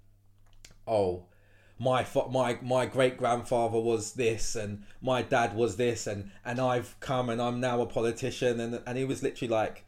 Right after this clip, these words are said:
"So this is your wage? You telling me in three, four generations of your family, this is,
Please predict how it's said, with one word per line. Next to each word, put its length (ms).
"So 220
this 260
is 120
your 120
wage? 360
You 140
telling 260
me 220
in 340
three, 340
four 280
generations 880
of 140
your 120
family, 680
this 240
is, 400